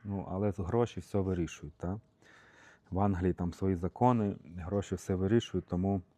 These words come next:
знайшли три дитини, чи скільки, які обвинуватили, і, і,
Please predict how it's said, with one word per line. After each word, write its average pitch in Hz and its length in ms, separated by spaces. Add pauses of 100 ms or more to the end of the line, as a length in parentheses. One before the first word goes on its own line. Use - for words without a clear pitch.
(280)
знайшли 95 480
три 101 180
дитини, 104 480
чи - 180
скільки, 92 400 (480)
які 92 600 (520)
обвинуватили, 101 1040
і, 92 340
і, 95 320